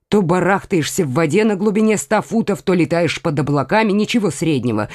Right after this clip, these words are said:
Слушайте, куда мы идём?» «Мсье, следуйте за алибарщиками», сказал картавый голос, показавший Коконасу,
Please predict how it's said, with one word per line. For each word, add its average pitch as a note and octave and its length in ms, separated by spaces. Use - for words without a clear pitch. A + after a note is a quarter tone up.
Слушайте, F#3+ 520
куда C4 320
мы D4+ 240
идём?» D3 480
«Мсье, C3+ 800
следуйте E3 720
за A#2+ 220
алибарщиками», - 1200
сказал F#3+ 680
картавый E3+ 720
голос, D#3 580
показавший D#3 800
Коконасу, D#3 1000